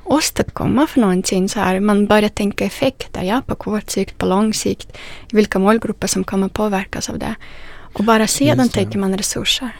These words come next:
Speaker 2: Ja, just det. Och då när du säger s-,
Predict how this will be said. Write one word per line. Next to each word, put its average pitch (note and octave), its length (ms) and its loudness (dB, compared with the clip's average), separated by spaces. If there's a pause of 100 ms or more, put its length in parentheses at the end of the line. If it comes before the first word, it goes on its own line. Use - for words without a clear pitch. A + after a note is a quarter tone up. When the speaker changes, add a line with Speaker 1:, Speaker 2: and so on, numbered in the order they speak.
(440)
Speaker 2:
Ja, C#3 340 4
just D#3+ 340 2
det. G#2 140 -4 (1040)
Och D#3+ 160 4
då D#3+ 140 6
när D#3 160 6
du D#3 100 4
säger C#3+ 460 2 (200)
s-, - 200 -6